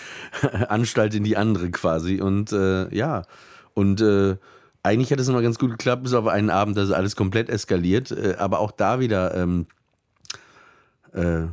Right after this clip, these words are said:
es war einfach ein bisschen zu hart für manche, glaub ich, die an dem <laughs> Abend da waren. Also, dass das Publikum immer aggressiver war und, äh, Sachen geworfen hat auf die Bühne und mich beschimpft hat, dass ich mich verbissen sollte, war mir durch Tavor dann noch mehr egal, weil,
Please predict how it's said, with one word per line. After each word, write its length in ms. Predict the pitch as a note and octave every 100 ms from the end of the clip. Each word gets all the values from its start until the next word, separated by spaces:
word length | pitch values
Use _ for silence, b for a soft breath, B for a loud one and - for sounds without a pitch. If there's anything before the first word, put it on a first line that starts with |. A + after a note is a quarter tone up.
| -
es 180 | E2 -
war 60 | E2+
einfach 180 | F2+ F#2+
ein 80 |
bisschen 220 | F#2+ - G2+
zu 140 | F#2+
hart 220 | F#2+ G#2
für 100 | -
manche, 300 | D#2+ D#2 E2+
glaub 200 | D2+ D2
ich, 100 | D#2
die 60 | D#2
an 60 | D2+
dem 120 | D2+
<laughs> 20 |
Abend 340 | - F#2+ E2+ F2+
da 180 | F#2
waren. 220 | F#2 E2 F2 B B B
Also, 140 | G2+
dass 220 | F#2 B2 -
das 100 | A#2+
Publikum 460 | C3 B2+ B2 B2+
immer 220 | A2+ A2 G2
aggressiver 540 | G#2+ G2+ C3+ C3+ A2+
war 240 | G#2+ G#2+
und, 240 | G#2 G2+ G#2
äh, 220 | G#2+ F#2+
Sachen 320 | F2+ G#2+ C3
geworfen 480 | A2 F#2 G2+ A#2+ G#2+
hat 120 | G2+
auf 120 | F2+
die 120 | G#2 G#2
Bühne 340 | G2 B2+ A#2
und 180 | A2+ G2+
mich 160 | A2 A2
beschimpft 380 | G2+ B2+ C3
hat, 120 | A#2+ G2+
dass 100 | G#2+
ich 60 |
mich 140 | G#2+ G#2+
verbissen 320 | G#2 B2 B2+
sollte, 260 | A#2 A#2 A2+ B B B
war 200 | - F#2+
mir 120 | C3 B2
durch 180 | G#2+ -
Tavor 420 | G2+ A#2 A#2 A2
dann 240 | G2+ G#2
noch 180 | G2+ -
mehr 260 | F#2 G#2+ E2+
egal, 260 | E2+ D#2+
weil, 220 | E2 E2